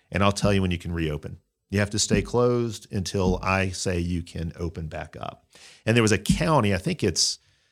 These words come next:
Marion County or Madison County. You can look this up in the state of Illinois. I think it's kinda over in the part of Illinois that's across the river from, uh, Saint Louis. Uh, they said, you know, their city board or county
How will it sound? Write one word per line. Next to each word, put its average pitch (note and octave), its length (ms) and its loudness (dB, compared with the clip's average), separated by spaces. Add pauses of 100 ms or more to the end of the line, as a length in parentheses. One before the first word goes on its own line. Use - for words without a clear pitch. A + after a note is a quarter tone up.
(200)
Marion B2 440 0
County B2 440 0
or G2+ 100 2
Madison A2+ 480 0
County. A2+ 400 -2
You G#2 100 2
can G2 160 0
look A2 140 0
this - 220 -2
up F#2+ 260 2
in F#2+ 60 -2
the F2+ 80 -2
state G2+ 260 2
of F#2+ 80 -2
Illinois. E2+ 520 0
I - 360 -18
think G2 120 -2
it's F#2+ 120 -2
kinda F#2+ 240 0
over F#2+ 240 2
in F2+ 80 2
the F2+ 80 0
part F#2+ 200 -2
of F2+ 60 0
Illinois F2+ 380 2
that's F2 200 -4
across - 380 -4
the - 100 -2
river F2 300 -2
from, F2+ 300 -4
uh, E2+ 180 -4
Saint G2 260 -4
Louis. E2+ 340 -4 (760)
Uh, G2 400 4
they A#2+ 140 8
said, A2+ 360 4 (100)
you A#2+ 220 0
know, - 80 -8
their B2 300 4
city C3 380 2
board G#2+ 340 4
or G#2 80 2
county G#2+ 480 0